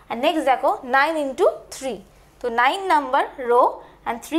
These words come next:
নাম্বার কলাম, কত পাচ্ছি? টোয়েন্টি সেভেন, তো আমি এখানে লিখে ফেললাম।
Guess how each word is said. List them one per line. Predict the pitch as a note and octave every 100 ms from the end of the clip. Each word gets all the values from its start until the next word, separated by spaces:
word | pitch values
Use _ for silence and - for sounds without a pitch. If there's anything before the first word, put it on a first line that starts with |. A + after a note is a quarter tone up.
| F#4+
নাম্বার | D4 A#3+ A#3+ B3 -
কলাম, | C#4 G#3 F#3 - _ _ _
কত | C4+ D#4+
পাচ্ছি? | D#4 D4+ - - - -
টোয়েন্টি | C4 A3+ G#3+ C#4+ G#4+ - _ _ _ -
সেভেন, | C#4+ B3+ G3+ F#3 - _
তো | A#3+
আমি | A3+ A3+
এখানে | B3 G4+ - _ _ - A3+
লিখে | A#3 A#3
ফেললাম। | A3+ G3+ G3